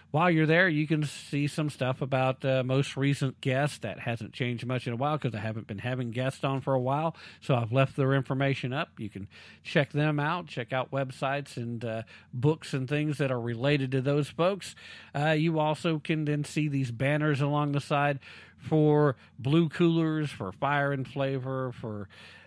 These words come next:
uh, My Patriot Supply, for Hero Soap, for Fine Tuxedos, for, uh, audiobooks, for everybody that I have an affiliation with, an affiliate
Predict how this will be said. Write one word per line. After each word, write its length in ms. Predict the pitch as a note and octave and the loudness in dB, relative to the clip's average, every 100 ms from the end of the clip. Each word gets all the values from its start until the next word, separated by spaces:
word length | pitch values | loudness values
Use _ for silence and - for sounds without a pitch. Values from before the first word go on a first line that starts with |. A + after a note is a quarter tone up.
| - | -14
uh, 640 | G2+ A2 G#2+ G#2+ G2+ G2+ - | -10 -8 -8 -8 -8 -10 -12
My 280 | G#2 B2+ C#3 | -6 -2 -2
Patriot 580 | - D3 C3 C#3+ C3+ - | 2 2 2 -2 -4 -4
Supply, 600 | C3+ A#2 B2+ C3 C3 B2+ | -8 -6 -4 -2 0 -2
for 200 | - B2+ | -6 -10
Hero 520 | - C#3+ C3+ C3+ C3 | -4 -4 0 0 0
Soap, 400 | - C#3+ C3+ B2 | -2 0 0 -2
for 140 | - A#2 | -8 -10
Fine 460 | - C3+ C3 C3+ | -6 -6 -4 -6
Tuxedos, 720 | C3 C3 - - C#3+ C#3 C3+ B2 | -4 -6 -6 -6 -4 0 -2 -2
for, 260 | C#3 B2 - - - - | -2 -4 -6 -18 -16 -4
uh, 360 | B2+ C3 B2+ B2+ D3+ - - | -2 -2 -4 -6 -12 -18 -12
audiobooks, 920 | B2+ C#3 C#3+ C#3+ C#3 C3 C#3+ B2 C#3 | -4 0 4 4 4 2 0 0 -2
for 180 | D#3 D#3 | 0 0
everybody 720 | F3 B3 G#3 D#3 D3 C#3+ D3 | 2 0 4 4 6 6 6
that 160 | C#3+ C3+ | 4 2
I 100 | C3 | 0
have 200 | D3 C3 | 0 0
an 100 | B2 | -2
affiliation 760 | - D3 C3+ C3+ C3 - G#2 | 0 0 2 2 0 -2 -8
with, 240 | G#2+ G#2+ - - - - | -8 -12 -14 -20 -18 -10
an 80 | |
affiliate 540 | A2 D3 C#3 C#3 B2+ | -6 -2 2 2 0